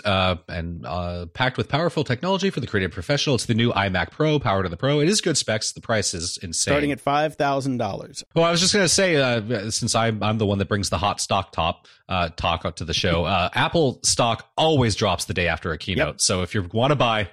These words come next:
Speaker 1: that's the day.
Speaker 2: Every time. Like, it, it, it, it didn't drop that much this time, though. I was surprised.
Speaker 1: No, it didn't drop much, but it still did drop.
Speaker 2: Yeah, it always drops, like
Speaker 1: Yeah.
Speaker 2: clockwork. Um, yes, the iMac Pro looks awesome. It's black, which is very cool. I wish I could just get a regular twenty-seven inch in that color,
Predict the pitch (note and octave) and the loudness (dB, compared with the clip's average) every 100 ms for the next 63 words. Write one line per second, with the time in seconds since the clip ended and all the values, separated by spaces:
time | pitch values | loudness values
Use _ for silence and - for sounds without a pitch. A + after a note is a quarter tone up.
0 | _ - E2 - F2+ C3 C#3 B2+ C#3+ C3+ | _ -2 -2 -2 0 2 2 0 0 2
1 | C3 A2+ G#2+ G#2 G#2+ A#2 A2+ - F#3 G#3+ | 0 2 0 -2 -2 -2 -2 -2 0 0
2 | F3 A3 - A#3 A3+ E4 B3+ G#3 C#4 C#4+ | 0 -2 0 -2 0 0 0 0 0 2
3 | C4 B3+ - E3 A#2+ B2+ A#2+ A2+ A#2 - | 2 0 0 -2 0 0 0 2 0 0
4 | D3+ F#3+ G3 G2 F#2 - _ _ F#3+ G#3 | -2 0 0 0 -4 -8 _ _ 2 2
5 | B3 A#3+ G#3 E3 D#3 D3+ F3 F3 - G#3 | 2 2 2 4 4 4 2 0 2 2
6 | G3 G3 F#3 D3+ B2+ C#3 D#3+ D3+ C#3 G#2+ | 4 2 4 4 4 4 4 2 0 -2
7 | G2 - _ F3+ D#3 C3+ C3 C3+ A2+ _ | -4 -12 _ -2 0 -2 -2 -2 -2 _
8 | - B2 A#2+ A#2+ G2+ F#2+ - _ _ D#3 | -2 -2 -2 -4 -4 -6 -16 _ _ 0
9 | D3 C#3+ C#3 - F3+ E3+ D3+ C#3+ E3+ E3+ | 2 4 2 0 0 0 0 2 4 2
10 | D#3+ - E3 E3 D#3 - E3 D3+ F#3+ F3+ | 0 2 2 4 2 2 2 2 2 0
11 | - B2 C3 C3+ D3+ A3+ - _ _ _ | 0 -4 -2 0 0 -2 -10 _ _ _
12 | C#3 D3+ B2 C#3 C3 B2 F3 E3 D3 E3+ | 0 0 2 2 2 0 0 2 2 2
13 | D#3 C#3+ - C#3 C#3 C3+ C#3+ B2+ C#3+ D#3+ | 2 0 2 2 2 4 2 0 0 0
14 | C#3 B2 A#2+ B2 - A2+ A2 A2 A2 - | 2 2 2 0 -2 -2 -2 -2 -2 -2
15 | - D3+ B2+ | 0 2 0